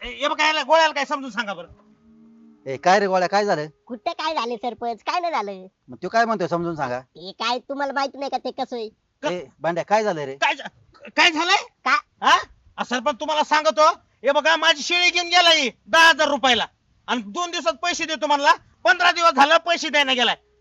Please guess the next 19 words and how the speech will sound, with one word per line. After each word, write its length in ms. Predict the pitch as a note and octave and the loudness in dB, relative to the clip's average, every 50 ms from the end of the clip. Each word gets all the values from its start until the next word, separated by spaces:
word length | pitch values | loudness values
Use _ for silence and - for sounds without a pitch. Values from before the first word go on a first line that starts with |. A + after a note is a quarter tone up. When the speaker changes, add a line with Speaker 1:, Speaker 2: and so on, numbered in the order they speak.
| _ _ - | _ _ -2
Speaker 1:
हो 100 | C4 D#4+ | -2 0
का, 120 | D4+ E4 D#4 | 0 0 -2
नुसतं 320 | D4 D#4+ D#4+ - - E4+ | -2 -4 -6 0 0 0
म्हणतो 180 | E4+ E4+ D4+ D#4+ | 0 2 4 4
आज 140 | E4 E4 | 4 4
देतो, 260 | C4+ D#4+ D#4 A#3 - D#4 | 4 0 -8 -4 -4 -4
उद्या 300 | D#4 D#4+ E4 C4+ D#4+ D#4 | -4 -4 -4 -4 -4 -4
देतो 500 | D#4 D4+ A3 D4+ D4 C4+ A#3+ _ _ _ | -4 -4 0 2 0 0 0 _ _ _
आणि 100 | - A3 | -10 -4
मला 120 | C4+ C#4 C4+ | -2 -2 -2
पैशाची 500 | - C#4 D4+ C4+ - B3+ G3 A#3 G#3+ G#3 | -2 -4 -4 -6 -6 -8 -8 -8 -6 -2
लय 160 | C4 D#4+ E4+ | 0 0 0
गरज 280 | D#4 D4+ C#4+ C4+ A#3+ A#3+ | 0 -2 -2 -4 -2 -4
आहे 80 | A#3+ | -4
राव. 140 | A#3 A3+ A3 | -4 -4 -4
सांगा 280 | - A#3+ C#4 D#4 D#4 D#4+ | -2 0 -2 0 -2 -2
ना 80 | C#4+ | -4
राव 80 | C4+ B3+ | -4 -4
त्याला, 300 | - B3 A3+ A3 G#3 | -4 -4 0 0 0